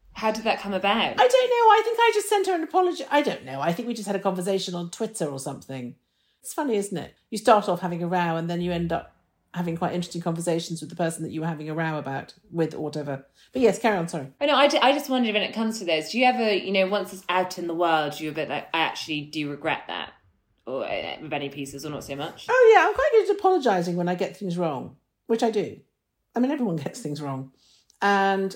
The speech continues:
Speaker 2: I'm always really happy for people to sort of have a kind of sensible conversation with me about something I've got wrong, as long as they don't shout too much.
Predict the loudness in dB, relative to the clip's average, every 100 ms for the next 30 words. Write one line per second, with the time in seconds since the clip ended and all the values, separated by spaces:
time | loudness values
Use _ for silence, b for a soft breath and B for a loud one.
0 | -4 -6 -4 0 2 6 4 4 0 0
1 | -2 -2 -4 -6 -4 -4 -4 -6 -4 -6
2 | -8 -20 _ -6 -6 -4 -6 -8 -10 _
3 | _ -4 -2 -2 -10 -6 -4 -2 -2 -4
4 | -8 -6 -6 -6 -10 _ _ -14 -4 -2
5 | -4 -8 -8 -8 -8 -10 -8 -8 -8 -12
6 | _ _ _ _ _ -4 -2 0 -2 -4
7 | -4 -4 -6 -10 -8 -8 -12 -20